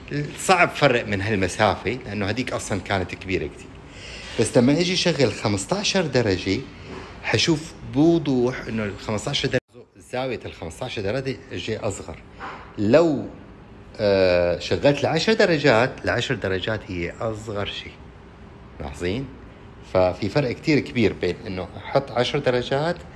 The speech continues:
لاحظوا حتطفي العشر درجات وشغل الأربعين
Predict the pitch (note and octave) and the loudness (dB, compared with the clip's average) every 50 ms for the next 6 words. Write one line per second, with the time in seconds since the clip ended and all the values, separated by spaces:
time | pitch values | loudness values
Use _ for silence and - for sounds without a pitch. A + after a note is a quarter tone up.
0 | - - - - - - G#2+ G#2+ A2 A2 - - - D3 C#3+ - - - - - | -20 -20 -18 -18 -10 -2 2 2 2 2 2 -4 -6 -6 -4 -4 -8 -6 -2 -2
1 | B2 - - - C3 G#2+ G2+ A2+ A2+ - C3 A#2 A#2 A2+ A2+ A2 G#2+ A2+ B2+ C3+ | -2 -2 -2 -4 -4 -2 -2 -2 -4 -4 -4 -4 -2 -2 -2 -2 -2 -2 -4 -4
2 | D3+ F3 F3 - - - - - - - - - - - - - G#2 G2 - - | -4 -6 -8 -12 -14 -18 -18 -18 -18 -20 -20 -20 -20 -16 -12 -8 -6 -4 0 0
3 | A#2 A2 G#2+ G#2+ A2 G#2+ G#2+ G#2+ G#2 G#2+ G#2+ - - - - F#2 G2 F#2 F#2 F#2 | 0 0 0 0 0 2 2 2 0 -2 -6 -10 -16 -14 -10 -6 -4 -2 0 0
4 | F2+ E2+ F#2 G2 F#2+ F#2+ F#2+ F#2 F#2 | -2 -2 -4 -4 -2 -2 -2 -2 -4